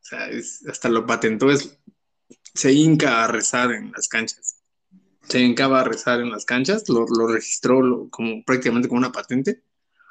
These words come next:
por alguna extraña razón. Y ahorita, pues, este,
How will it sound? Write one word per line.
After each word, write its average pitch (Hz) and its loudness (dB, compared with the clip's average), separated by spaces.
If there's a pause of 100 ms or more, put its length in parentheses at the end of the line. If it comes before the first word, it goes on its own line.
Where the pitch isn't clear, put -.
(1160)
por 117 2
alguna 117 4
extraña 120 2
razón. 131 -4
Y 226 6
ahorita, 151 6
pues, 117 -4
este, - -8